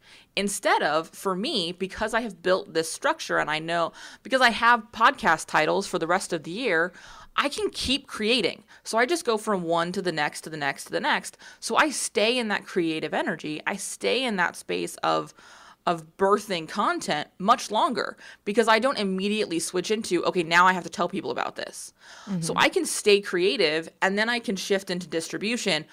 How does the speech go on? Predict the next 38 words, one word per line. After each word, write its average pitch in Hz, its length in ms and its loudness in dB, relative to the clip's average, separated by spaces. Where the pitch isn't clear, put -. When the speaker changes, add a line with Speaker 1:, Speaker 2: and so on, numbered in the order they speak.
Speaker 1:
which 214 140 -2
is 226 100 -2
a 247 40 2
much 262 180 0
more 247 140 0
tactical 190 580 -2
part 170 260 0
of 151 60 -6
our 143 140 0
brain 160 500 -2
than 190 420 0
creating 190 560 -2
is. - 440 -14
Speaker 2:
Mm-hmm. 170 340 -4
Mm-hmm. 170 280 -6
Yeah, 185 280 0
I, 180 240 0
I 185 140 2
totally 180 480 0
see 165 200 -6
that. 104 360 -4
It's 190 160 -2
almost 214 300 0
like 165 280 -2
the, 160 480 0
the 170 140 -4
tactical 185 680 2
part, 143 420 -2
the 165 100 0
distribution, 160 840 -2
like, 147 200 -6
the 160 200 -6
actual 156 600 0
putting 165 540 -2
the 147 100 -2
stuff - 340 -4
out 151 260 -2
there 123 320 -4